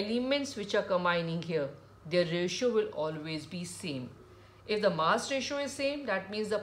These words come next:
percentage will also be same. So now we have to find out the percentage of oxygen in the first case and see that in first case it is coming out to be equal to thirteen point three eight percent.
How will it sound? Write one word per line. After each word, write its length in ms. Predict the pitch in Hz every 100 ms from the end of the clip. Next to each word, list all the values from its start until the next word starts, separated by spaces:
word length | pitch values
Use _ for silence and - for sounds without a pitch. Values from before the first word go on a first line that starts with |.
| 185
percentage 580 | 180 196 208 226 208 175
will 160 | -
also 420 | 175 151 147 170 147 190
be 180 | 285 - - -
same. 480 | - - 180 120 120 - - -
So 140 | - 220 202
now 180 | 269 269
we 180 | 247
have 180 | 233 233
to 100 | 311
find 420 | - 247 202 190 208
out 160 | 208
the 80 | 220
percentage 800 | - 180 175 208 240 233 277 269
of 180 | 269 - -
oxygen 680 | 165 165 208 170 160 180 -
in 100 | 190
the 100 | 202
first 540 | 208 - 226 233 - -
case 400 | 156 127 - - - - - -
and 220 | 202 202 202
see 460 | - 240 294 - -
that 140 | 208 202
in 120 | 208 208
first 420 | 202 233 233 -
case 400 | 202 185 214 208 -
it 140 | 190
is 140 | 202 - 190
coming 280 | 175 185 190
out 240 | 190 196
to 60 | 208 196
be 160 | 202 - -
equal 560 | 180 170 - 180 180 180
to 160 | 226 247 - - - -
thirteen 580 | - 214 214 214 262 277 -
point 380 | - 180 170 165
three 320 | - 180 165 - -
eight 340 | 160 160 -
percent. 600 | 151 139 - 147 127 -